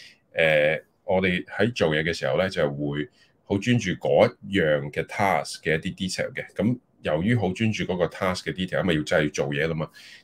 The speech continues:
咁好多時候就 miss 咗成個 full picture 啊。咁亦都冇太多嘅，呃，創意可以衍生出嚟，因為我哋真係要做嗰樣嘢嘛。噉佢呢個 no time 嘅 concept 呢，即係，即係話阿 Steve Jobs 或者愛因斯坦都好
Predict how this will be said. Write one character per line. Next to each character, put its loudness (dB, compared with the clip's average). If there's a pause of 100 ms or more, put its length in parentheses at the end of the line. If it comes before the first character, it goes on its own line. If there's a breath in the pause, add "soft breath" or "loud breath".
咁 4
好 2
多 0
時 0
候 0
就 -2
miss 2
咗 -2
成 -6
個 0
full -2
picture -8
啊。 -10 (100)
咁 -2
亦 0
都 -2 (100)
冇 -4
太 -2
多 2
嘅， 0 (520 loud breath)
呃， -6
創 4
意 -2
可 2
以 2
衍 -4
生 -2
出 -2
嚟， 2
因 2
為 6
我 4
哋 0
真 0
係 -2
要 0
做 -2 (100)
嗰 -2
樣 -4
嘢 -6
嘛。 -14 (720 loud breath)
噉 -2
佢 6
呢 6
個 8
no 6
time 4
嘅 0
concept 0
呢， 4
即 0
係， 2 (1040)
即 6
係 12
話 6
阿 2
Steve -2
Jobs 4
或 2
者 0
愛 2
因 0
斯 -4
坦 -4
都 -2
好 -4